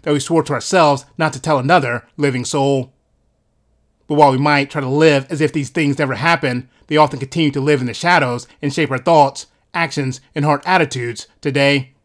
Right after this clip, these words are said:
This might also be the case as certain fantasies or desires get stirred. We're prone to keep these in the shadows as well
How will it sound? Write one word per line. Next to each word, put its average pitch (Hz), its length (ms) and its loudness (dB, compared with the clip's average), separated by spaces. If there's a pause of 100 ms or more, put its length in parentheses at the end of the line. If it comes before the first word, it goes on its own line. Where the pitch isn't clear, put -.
(960)
This 143 160 -4
might 147 140 4
also 143 240 2
be 139 120 -2
the 131 80 -4
case 139 460 0 (160)
as 147 100 -8
certain 139 200 0
fantasies 143 680 -2 (120)
or 165 80 -4
desires 147 640 2 (140)
get 151 140 -2
stirred. 147 460 0 (760)
We're 147 100 -2
prone 156 200 2
to 139 40 0
keep 143 220 -6
these 160 240 -2
in 135 60 0
the 127 40 -4
shadows 143 380 0
as 123 120 -6
well 147 480 2